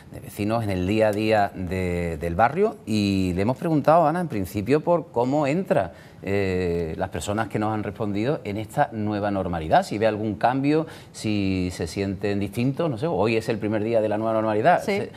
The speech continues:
Speaker 1: eh, ¿hay una, alguna diferencia con ayer, que era la última, el último día de la última fase de la desescalada?
Speaker 2: A ver qué nos contestan, ¿no?
Speaker 1: Pues vamos a ver lo que nos dicen. Eh, la nueva, la nueva normalidad, entramos hoy, es el primer día de la nueva normalidad.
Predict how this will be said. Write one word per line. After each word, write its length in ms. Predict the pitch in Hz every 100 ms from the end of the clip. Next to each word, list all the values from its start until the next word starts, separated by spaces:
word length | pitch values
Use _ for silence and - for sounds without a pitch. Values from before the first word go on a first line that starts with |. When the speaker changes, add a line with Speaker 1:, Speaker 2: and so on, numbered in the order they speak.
| - -
Speaker 1:
eh, 160 | 101 -
¿hay 160 | 113
una, 240 | 120 131 127
alguna 240 | 131 127 127
diferencia 640 | 117 117 113 113 117 104
con 160 | 113 101
ayer, 300 | 95 113 98
que 340 | - 107 110
era 140 | 110 113
la 140 | 110
última, 500 | 117 92 110 110 107
el 80 | 107
último 260 | 107 107 107
día 220 | 113 110
de 100 | 110
la 160 | 107 110
última 360 | 107 127 117
fase 340 | - 127 - 117
de 80 |
la 80 | 120
desescalada? 440 | 113 107 113 113 113
Speaker 2:
A 40 |
ver 80 | 165
qué 60 | 247
nos 100 | 247
contestan, 540 | 233 220 277 285 240
¿no? 100 | 262 415 - -
Speaker 1:
Pues 120 | - 90
vamos 240 | 85 73
a 60 | 73
ver 140 | 87
lo 100 | 143
que 80 | 113
nos 140 | 104
dicen. 320 | 135 - 90 82 - - - - - - - - - - - - - - - - - -
Eh, 320 | 143 139 135 131
la 120 | 135
nueva, 420 | 147 185 202 208 -
la 160 | 127
nueva 220 | 127 160 180
normalidad, 500 | 170 170 170 185 190
entramos 440 | 185 131 139 147
hoy, 220 | 190 208
es 80 | 170
el 100 | 123
primer 260 | 120 139 131
día 180 | 156 151
de 60 |
la 100 | 147
nueva 200 | 147 151 151
normalidad. 540 | 151 151 151 165 220